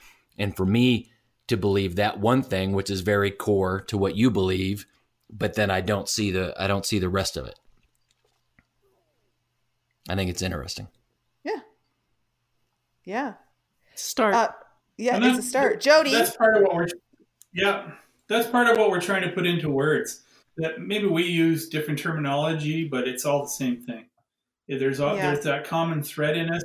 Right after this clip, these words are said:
Speaker 4: that common familiarity that says there's more or something should be different or that's not for me. And that's all this is, a part of that process.
Speaker 2: And like Brian was saying, you know, what you put into something, your experience, be-, it really does become your own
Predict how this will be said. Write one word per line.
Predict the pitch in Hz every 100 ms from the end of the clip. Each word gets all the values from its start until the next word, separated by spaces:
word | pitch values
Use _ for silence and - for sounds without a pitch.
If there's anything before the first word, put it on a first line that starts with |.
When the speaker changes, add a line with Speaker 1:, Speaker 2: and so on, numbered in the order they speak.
| -
Speaker 4:
that | 131 -
common | 180 175 180 165
familiarity | 156 151 151 139 139 143 151 147 147
that | 127 123
says | - 127 123 - _ _ _ _ -
there's | 131 127
more | 139 147 151 151
or | 143 -
something | - 135 131 123
should | 139 127
be | 123
different | 127 127 131 123
or | 113
that's | 117 120
not | 131 120 -
for | 117
me. | 113 110 - _ _ _ -
And | 147
that's | 170 175
all | 170
this | 160 151
is, | 165 135 - - _ -
a | 147 -
part | 156 147
of |
that | 135 135
process. | 143 131 - - - - _ _ _ -
Speaker 2:
And | 262
like | 277 339
Brian | 277 269 262 254
was | 220
saying, | - 247 214 202
you | 196 202
know, | 202 196 196
what | 190 202 254
you | 226
put | 240 247
into | 233 247 240
something, | - 196 185 185 185 185 -
your | 202 220
experience, | 220 - - 277 269 202 185 - - - - - _
be-, | 247
it | - 240
really | 392 349
does | 262 262 254
become | 247 - 262 233 214 208
your | 190 214 214 -
own | 214 220 214 190